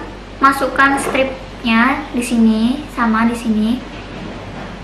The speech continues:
Kemudian kita ambil darah,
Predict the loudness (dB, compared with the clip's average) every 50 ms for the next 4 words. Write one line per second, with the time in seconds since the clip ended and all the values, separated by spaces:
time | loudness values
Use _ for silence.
0 | -14 -14 -14 -14 -14 -14 -14 -14 -14 -14 -14 -14 -14 -14 -14 -14 -14 -14 -14 -14
1 | -14 -14 -14 -14 -14 -14 -16 -16 -16 -14 -10 -8 -8 -8 -8 -10 -12 -12 -10 -10
2 | -10 -12 -12 -14 -14 -8 -2 2 4 4 4 4 4 2 2 2 4 4 2 2
3 | 0 0 -2 -2 -4 -2 0 2 2 4 4 2 2 2 4 4 4 4 6 6
4 | 4 2 0 -4 -10 -12 -6 -2 0 2 4 4 4 4 4 4 2 0 -2